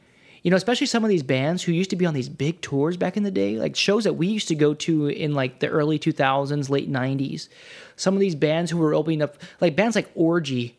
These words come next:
when they would, like, tour with, like, Korn and Limp Bizkit. Now it's like, fuck, like, Orgy will play, like, a room that's probably the size of my house. And it's like, it's, it's sad. I mean, <sighs> it,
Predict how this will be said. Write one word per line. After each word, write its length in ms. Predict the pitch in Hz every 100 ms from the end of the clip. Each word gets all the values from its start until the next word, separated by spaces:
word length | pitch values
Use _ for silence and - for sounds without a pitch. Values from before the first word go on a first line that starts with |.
| -
when 160 | 156
they 120 | 156 185
would, 120 | 165
like, 160 | 151
tour 280 | - - 165
with, 140 | 151 147
like, 180 | 143
Korn 420 | - 160 156 147 139
and 80 |
Limp 140 | 147 139
Bizkit. 400 | 147 - 147 - _ - - _
Now 300 | 160 165 233
it's 180 | 196 -
like, 320 | 185 160 - _ _ _ _ _ _
fuck, 560 | - 180 208 - - _ _ -
like, 340 | 165 151 - _ _ _ _ _ _ _ _ 196
Orgy 300 | 190 185 202
will 120 | 175
play, 300 | - 185 190
like, 160 | 170 151
a 80 |
room 440 | 139 143 175 196 180
that's 160 | 151
probably 680 | - 190 185 180 170 156 143 - -
the 100 | 143
size 320 | - 160 196
of 60 | 185
my 140 | 143
house. 540 | 135 208 175 - - - _ _ _ _ _ _ _ _ -
And 160 | 180
it's 160 | 175 -
like, 280 | 185 175 -
it's, 180 | 185 -
it's 200 | 202 -
sad. 480 | - 381 415 139 127 - _ _ _ 185
I 80 |
mean, 300 | 175 180 170 - - - _ _ - _ _ _ _ _ _ _
<sighs> 0 |
it, 80 | -